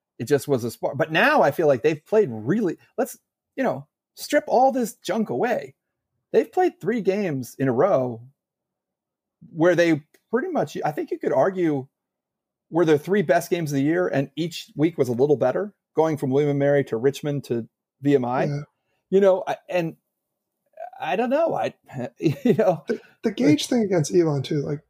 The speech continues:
Speaker 2: credit to him for coming in and, and leading the team to a win.
Speaker 1: Mm-hmm.
Speaker 2: But I thought that was less about the quarterback change in play and more just about, like, a manager who gets himself thrown out of the ball game to,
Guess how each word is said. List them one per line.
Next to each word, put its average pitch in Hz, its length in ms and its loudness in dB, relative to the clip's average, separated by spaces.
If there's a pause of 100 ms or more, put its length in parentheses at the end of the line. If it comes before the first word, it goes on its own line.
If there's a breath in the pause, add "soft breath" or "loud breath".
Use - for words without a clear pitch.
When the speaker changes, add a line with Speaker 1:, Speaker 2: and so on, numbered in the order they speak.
(140)
Speaker 2:
credit 202 360 2
to 175 100 2
him 160 100 2
for 151 120 -2
coming 147 280 2
in 143 140 4
and, 135 240 -2
and 135 260 -4
leading 139 220 2
the 127 80 0
team 135 200 -2
to 131 60 2
a 123 40 2
win. 127 320 0 (300 soft breath)
Speaker 1:
Mm-hmm. 127 200 0
Speaker 2:
But 170 140 2
I 226 80 0
thought 233 260 -2
that 208 120 0
was 151 200 0
less 156 220 2
about 143 400 0 (640)
the 143 100 -6
quarterback 170 640 0
change 170 360 -2
in 143 140 -2
play 160 460 0 (300)
and 156 180 0
more 165 200 4
just 160 200 -2
about, 151 280 0
like, 143 260 0 (400 soft breath)
a 156 40 2
manager 156 420 4
who 139 80 2
gets 143 220 0
himself 143 440 -2
thrown 147 240 4
out 139 120 4
of 131 60 0
the 127 80 -2
ball 127 300 0
game 127 200 0
to, 127 140 -8